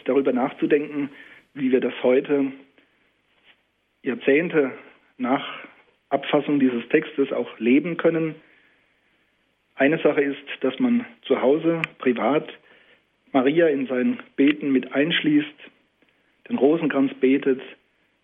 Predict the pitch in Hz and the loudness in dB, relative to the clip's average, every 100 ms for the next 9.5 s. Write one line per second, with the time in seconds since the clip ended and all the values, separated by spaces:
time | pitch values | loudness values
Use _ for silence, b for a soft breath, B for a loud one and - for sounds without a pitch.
0 | - 131 131 123 127 127 120 117 113 127 | -12 -4 0 2 2 2 -2 -6 0 2
1 | 160 - - - _ _ _ _ _ - | 2 -2 -14 -20 _ _ _ _ _ -2
2 | 131 123 - - _ _ _ _ _ _ | 0 0 -2 -16 _ _ _ _ _ _
3 | - B B B - 131 - 135 165 170 | -20 B B B -6 -2 0 2 2 2
4 | 147 139 135 120 131 147 147 127 B B | 0 2 0 2 2 2 -2 -6 B B
5 | B B _ 127 120 127 - 117 - 127 | B B _ -6 -4 -6 -4 -2 -2 2
6 | 120 120 - - 151 - - 156 - 143 | 2 2 0 2 2 2 -2 -4 0 2
7 | 135 131 117 113 170 - 147 - 127 - | 2 2 0 0 -2 -2 -6 -6 -8 2
8 | 139 131 127 - 123 120 123 135 127 - | 2 4 0 -2 0 2 2 4 2 0
9 | 120 117 151 - | 2 2 2 -2